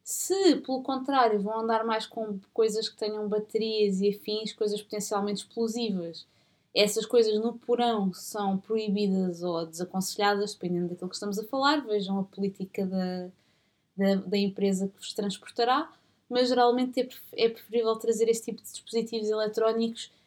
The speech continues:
na mala de cabine ou no vosso item pessoal.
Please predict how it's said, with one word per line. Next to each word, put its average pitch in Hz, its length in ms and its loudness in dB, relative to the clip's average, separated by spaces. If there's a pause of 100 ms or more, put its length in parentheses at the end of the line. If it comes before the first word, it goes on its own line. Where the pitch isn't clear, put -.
(200)
na 277 260 6
mala 233 320 6
de 214 60 -6
cabine 214 520 2
ou 240 160 4
no 240 140 0
vosso 214 340 0
item 254 240 0
pessoal. 226 600 2